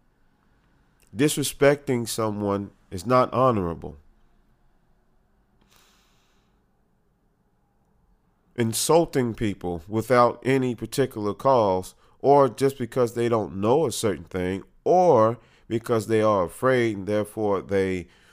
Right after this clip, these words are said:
blindly follow some sort of recommendation, that also is not respectful behavior,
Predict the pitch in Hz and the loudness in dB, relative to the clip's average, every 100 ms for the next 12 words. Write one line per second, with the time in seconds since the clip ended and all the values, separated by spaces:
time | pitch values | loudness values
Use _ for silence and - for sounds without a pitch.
0 | _ _ - 101 113 104 101 92 - 120 | _ _ -4 0 2 2 -2 -4 2 4
1 | 110 101 95 - - 110 104 - 110 95 | 4 2 0 -6 -10 -8 -8 -4 -4 -2
2 | 95 104 101 90 90 90 147 156 - 110 | -2 -2 -4 -10 -4 2 4 2 -2 -6
3 | 113 _ _ _ _ _ _ _ _ _ | -8 _ _ _ _ _ _ _ _ _
4 | _ _ _ _ _ _ _ 110 120 - | _ _ _ _ _ _ _ 2 2 4
5 | 147 151 - 117 107 92 90 - _ _ | 4 4 2 0 0 -2 -6 -16 _ _
6 | _ _ _ _ _ - 117 104 107 117 | _ _ _ _ _ -2 -2 -2 -2 2
7 | 131 113 104 _ _ _ _ 117 117 - | 4 4 0 _ _ _ _ -4 -4 -2
8 | 120 110 - 95 95 90 85 113 131 87 | -2 -2 -4 -10 -8 -8 -2 -2 -2 -6
9 | 76 | -12